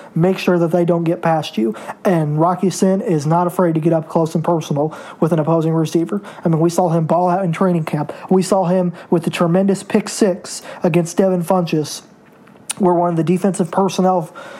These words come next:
ran up and hugged Chris Ballard afterwards. And he did that because he knew that Chris Ballard, yet again, found somebody that has a chance to be potentially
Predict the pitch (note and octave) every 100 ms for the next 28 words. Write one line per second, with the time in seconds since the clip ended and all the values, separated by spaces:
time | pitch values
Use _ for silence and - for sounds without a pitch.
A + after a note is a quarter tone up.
0 | - A3 E3+ F#3+ G3 F#3+ D3+ - G#3 F#3
1 | - G3+ F#3+ F#3 F#3 F3+ F3+ F3 D#3 D3+
2 | C#3+ - - F3+ E3+ D3+ G#3 A3 A3+ G3
3 | - E3 E3 D#3+ F#3 G3+ G#3+ G#3+ - G#3+
4 | G#3 G3+ G3 G3+ F3 D#3+ D3+ D#3+ F3+ A#3+
5 | B3 G#3 E3 E3 - - - - - _
6 | - - - G3+ G3+ G3+ - G3+ F3 E3+
7 | E3 D#3+ D#3+ D3+ A3+ G3+ F3+ - E3 D#3+
8 | D#3+ - F#3+ F#3+ F3 E3